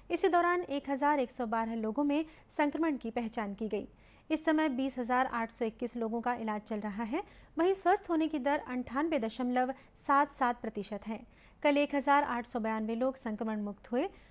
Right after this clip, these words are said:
अब तक चार करोड़ चालीस लाख संतानवे हजार से अधिक लोग कोविड से स्वस्थ हो चुके हैं। देश में अब तक नब्बे करोड़ से अधिक नमूनों की जांच की जा चुकी है। कल करीब एक लाख चवालीस हजार नमूनों की जांच की गई।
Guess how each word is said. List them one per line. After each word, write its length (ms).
अब 200
तक 220
चार 240
करोड़ 300
चालीस 440
लाख 240
संतानवे 500
हजार 320
से 120
अधिक 260
लोग 240
कोविड 300
से 160
स्वस्थ 320
हो 60
चुके 240
हैं। 180
देश 300
में 80
अब 140
तक 180
नब्बे 240
करोड़ 280
से 120
अधिक 240
नमूनों 340
की 140
जांच 340
की 80
जा 120
चुकी 300
है। 180
कल 140
करीब 340
एक 320
लाख 240
चवालीस 420
हजार 220
नमूनों 340
की 160
जांच 300
की 140
गई। 240